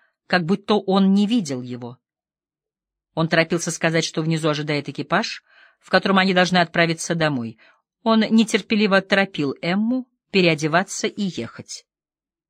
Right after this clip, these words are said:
Том молча отошёл в сторонку и оттуда наблюдал за всем происходящим. Когда же Эмма повернулась,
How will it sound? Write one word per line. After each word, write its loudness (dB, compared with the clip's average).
Том 2
молча 2
отошёл -2
в -10
сторонку 0
и 2
оттуда 0
наблюдал 0
за -8
всем -10
происходящим. -8
Когда 2
же 2
Эмма 4
повернулась, 2